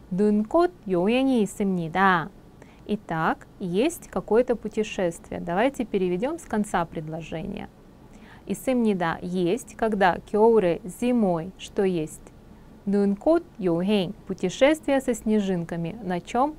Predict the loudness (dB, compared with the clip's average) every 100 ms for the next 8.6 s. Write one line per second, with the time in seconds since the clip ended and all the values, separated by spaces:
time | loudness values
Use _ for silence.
0 | -6 -2 -2 0 0 0 -2 -6 -10 -8
1 | -2 2 4 4 2 -4 -2 -6 -6 -12
2 | -20 -20 -10 -2 2 4 4 2 0 0
3 | -2 -4 -8 -4 -4 0 -2 0 -4 -4
4 | -6 -6 -6 -2 -2 -2 -2 -4 -4 -4
5 | -4 -4 2 4 4 2 -6 -14 -14 -16
6 | -20 -20 -20 -20 -20 -20 -20 -20 -20 -20
7 | -8 -2 2 2 2 4 2 2 -12 -2
8 | 0 2 0 2 2 0